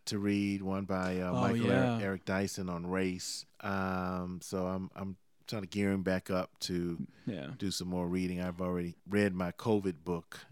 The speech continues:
Speaker 1: uh, which started back in March with, uh,
Speaker 2: Right.
Speaker 1: Principles by Ray Dalio,
Speaker 2: Right.
Speaker 1: which was, uh, four hundred and something pages.
Speaker 2: It's
Speaker 1: And
Speaker 2: not bad, though.
Speaker 1: It was a good,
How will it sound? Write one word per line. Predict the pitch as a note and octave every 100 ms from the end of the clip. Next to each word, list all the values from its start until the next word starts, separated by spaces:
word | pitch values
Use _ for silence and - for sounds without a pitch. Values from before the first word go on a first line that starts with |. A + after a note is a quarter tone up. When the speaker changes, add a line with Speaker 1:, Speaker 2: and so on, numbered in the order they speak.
| C3
Speaker 1:
uh, | F2+
which | F2 -
started | - F#2+ F2+ E2
back | F2 -
in | E2
March | F2 F2+ E2+ F2 -
with, | F2+ E2 -
uh, | F2+
Speaker 2:
Right. | B2 A#2 A2
Speaker 1:
Principles | G#2+ - E2+ F2 E2+
by | F2+ E2 -
Ray | G2
Dalio, | E2+ F#2+ F#2 E2+ D#2+ E2+ - -
Speaker 2:
Right. | - - - -
Speaker 1:
which | E2+ F2+
was, | F2 D#2
uh, | F2 E2 D#2+ D#2 -
four | - G2
hundred | F#2+ F2 E2
and | D#2+ -
something | F2+ F2+ F2 F2 -
pages. | F#2 E2+ D#2 D#2+
Speaker 2:
It's | E2 -
Speaker 1:
And | E2+
Speaker 2:
not | D#3+ B2
bad, | F2 F2+
though. | D2+
Speaker 1:
It |
was | A2 -
a |
good, | G2+